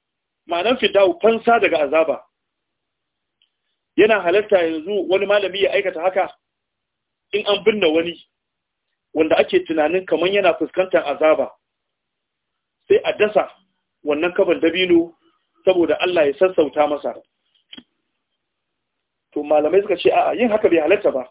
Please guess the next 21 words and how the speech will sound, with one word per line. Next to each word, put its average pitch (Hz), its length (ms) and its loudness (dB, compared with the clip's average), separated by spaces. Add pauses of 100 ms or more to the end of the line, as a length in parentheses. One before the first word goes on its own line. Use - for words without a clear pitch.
(800)
Me 175 140 2
yasa 214 160 4
bai 165 160 0
halatta 156 300 0
ba? 135 200 -2 (600)
Shi 196 240 -6
manzo 180 480 4
sallallahu 175 500 4
alaihi 165 240 2
wasallam, 175 460 0 (340)
Allah 180 320 2
ya 175 200 0
sanar 190 260 2
da 165 80 0
shi 180 200 -6
ta 185 100 2
hanyar 180 280 2
wahayi 156 380 2
ne, 131 200 -6 (600)
cewa 147 320 4
lallai 208 400 2